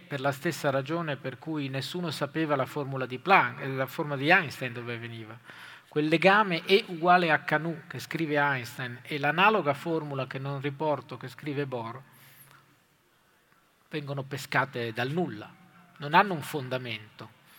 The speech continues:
sono ancora un abbozzo di teoria, un abbozzo di teoria che però funziona, apparentemente ipotizzando che elettroni da un lato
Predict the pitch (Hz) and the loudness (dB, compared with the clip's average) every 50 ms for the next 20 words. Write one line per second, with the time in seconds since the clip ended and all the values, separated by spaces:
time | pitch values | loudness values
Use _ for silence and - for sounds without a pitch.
0 | - - - - - - - - - - 151 151 156 160 160 160 143 - 185 196 | -20 -20 -20 -20 -20 -20 -16 -8 -4 -4 0 2 2 2 2 0 0 2 4 6
1 | 214 214 185 160 151 160 160 156 151 151 143 151 202 180 151 - - - 131 123 | 8 8 8 8 8 6 4 4 4 4 4 4 4 4 2 -2 -10 -10 -8 -6
2 | 117 123 120 123 120 120 113 113 110 107 110 107 117 - _ _ _ - - - | -6 -6 -6 -6 -6 -4 -4 -6 -8 -10 -12 -14 -16 -18 _ _ _ -20 -20 -20
3 | - - - - - _ _ _ _ _ - 175 185 185 180 196 175 - 170 165 | -20 -20 -20 -20 -20 _ _ _ _ _ -6 -6 -4 0 2 2 2 2 0 -2
4 | 170 - - - 165 123 - - 143 - 160 147 135 - - 160 151 135 - - | -2 -2 -2 0 0 0 0 0 0 2 2 0 0 0 -2 -6 -4 -6 -4 -4
5 | 139 107 98 - - - - - _ _ _ _ _ _ _ _ _ _ _ - | -4 -6 -6 -10 -16 -20 -20 -20 _ _ _ _ _ _ _ _ _ _ _ -4
6 | - 135 - - - 147 151 160 165 165 - 220 208 160 117 107 104 107 107 - | -2 -2 -2 0 0 2 2 2 2 2 2 2 2 2 0 -6 -8 -10 -14 -12
7 | - 123 120 - - - _ _ _ _ _ _ _ _ _ _ _ _ _ _ | -10 -10 -10 -12 -16 -20 _ _ _ _ _ _ _ _ _ _ _ _ _ _
8 | _ _ _ _ _ _ _ _ _ _ _ _ _ _ _ _ _ _ _ _ | _ _ _ _ _ _ _ _ _ _ _ _ _ _ _ _ _ _ _ _
9 | _ _ _ _ - 170 - - 170 175 - 170 139 135 143 185 202 185 165 143 | _ _ _ _ -12 -10 -4 -4 -4 -2 -2 -4 -4 0 4 6 8 8 6 4
10 | 131 120 131 127 - - 139 139 139 147 147 - - - 190 220 233 233 208 175 | 0 -2 -4 -4 -2 0 0 2 4 4 2 2 0 2 2 2 2 4 4 4
11 | 170 165 165 160 151 135 120 113 113 - - 117 | 4 4 6 6 6 8 6 4 0 -6 -14 -16